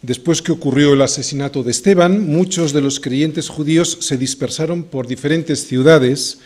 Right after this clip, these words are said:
y algunos llegaron hasta Antioquía para hablar sobre Jesu-, sobre Jesús. Primero, ¿a quién? A los judíos,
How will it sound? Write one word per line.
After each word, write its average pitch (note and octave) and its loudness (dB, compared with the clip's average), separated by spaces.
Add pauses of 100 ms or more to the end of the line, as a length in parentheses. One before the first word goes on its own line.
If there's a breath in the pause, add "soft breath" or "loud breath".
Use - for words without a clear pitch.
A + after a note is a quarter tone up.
(420 loud breath)
y B2+ -6
algunos D3 -2
llegaron G#3 0
hasta C3 -8
Antioquía A#2+ -2 (500 loud breath)
para B2 0
hablar C#3+ 4
sobre C3 -6
Jesu-, B2+ -10 (320)
sobre A#2+ -8
Jesús. A#2+ -10 (760 soft breath)
Primero, G3+ 4
¿a - -8
quién? C3 2
A B2 -8
los A#2 -6
judíos, E3 0